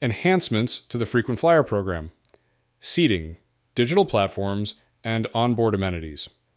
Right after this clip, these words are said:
The Qantas Group stated that their focus over the past year has been on repairing the fractured relationship with customers,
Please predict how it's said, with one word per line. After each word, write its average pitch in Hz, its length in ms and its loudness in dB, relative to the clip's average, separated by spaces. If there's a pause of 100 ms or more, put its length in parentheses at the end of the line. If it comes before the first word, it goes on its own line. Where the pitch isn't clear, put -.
(120)
The - 60 -18
Qantas 233 360 2
Group 147 200 4
stated 127 380 4
that 107 160 -4
their 180 180 4
focus 165 460 2
over 110 200 -2
the 98 80 -2
past 123 440 -2
year 113 300 2
has 113 260 -2
been 113 180 0
on 110 140 0
repairing 135 540 0
the 107 80 0
fractured 131 500 0
relationship 113 580 0
with 104 80 -6
customers, 92 560 -4